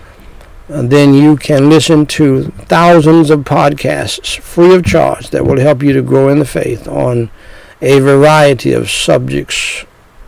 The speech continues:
up until about fifty different subjects.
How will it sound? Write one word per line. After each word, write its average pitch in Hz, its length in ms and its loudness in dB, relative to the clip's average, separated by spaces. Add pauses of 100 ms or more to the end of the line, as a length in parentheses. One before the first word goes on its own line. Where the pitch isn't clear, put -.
(100)
up 131 160 -2
until 135 360 -2
about 131 300 0
fifty - 500 -4 (680)
different 120 420 0 (220)
subjects. - 880 -6